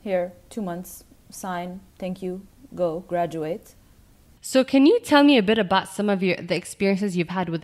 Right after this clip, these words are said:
Speaker 2: A players? What did they do right, and, and how long did they stay with you?
Speaker 1: I currently have a star player, and I would say, if I'm gonna say, like, main charac-, characteristics, eagerness to learn. She does not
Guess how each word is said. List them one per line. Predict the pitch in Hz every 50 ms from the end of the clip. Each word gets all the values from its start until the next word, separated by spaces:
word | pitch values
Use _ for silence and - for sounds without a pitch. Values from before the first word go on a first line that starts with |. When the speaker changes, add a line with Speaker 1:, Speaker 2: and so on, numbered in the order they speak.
| - -
Speaker 2:
A | 156 160 165
players? | 160 - - - 156 - 95 95 85 82 73 73 185 - - - _ -
What | - 180 190 240 262 240
did | 277 233 185
they | - 208 220 202
do | 185 208 202 175
right, | 165 170 175 170 156 135 147 170 - - - - - - -
and, | - 175 175 170 170 165 156 -
and | - 165 160
how | - - 190 190
long | 185 190 185 185
did | 180 175 160
they | - -
stay | 151 - - 170 165 175
with | 160 156 156
you? | - - 135 - - 175 - _ _ _ _ _ _ _ - - - _ -
Speaker 1:
I | - 208 202
currently | 202 - 294 - 285 247 220
have | 208 190 165
a | 185
star | - - - 185 175
player, | 175 - - 160 143 151 156 202 220 - - -
and | 208 202
I | 185 190
would | 196 202 196
say, | - - 226 202 196 196 196 196 190 185 165 - _ _ _ _ _ _ _ _ _ _ _ _ _ -
if | 190 - 196
I'm | 190 196
gonna | 202 208 196 190
say, | - 214 196 190
like, | 175 170 170 196
main | 190 190 196 196 190
charac-, | 196 - 214 196 190 190 - - - -
characteristics, | - 202 190 190 196 - 185 175 185 185 - 247 262 311 311 - - - - _ _ _ -
eagerness | - 240 196 226 220 214 214 214
to | - - -
learn. | 196 180 185 170 170 175 220 285 330 320 _ _ _
She | - - - - - 214 208 196 190 185 185 160
does | - 196 196 190
not | 202 208 196 196 196 196 185 - - - - - -